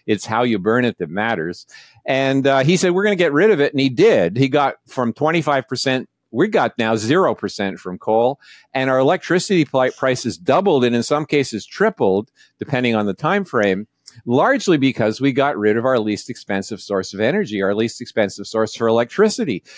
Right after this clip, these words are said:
So, and, and it's also super reliable.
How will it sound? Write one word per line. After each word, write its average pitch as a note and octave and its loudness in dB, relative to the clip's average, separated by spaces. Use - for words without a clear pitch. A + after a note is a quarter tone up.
So, E3+ 2
and, F3 -2
and A3+ 0
it's A3+ 2
also B3 4
super A#3+ 0
reliable. C3 2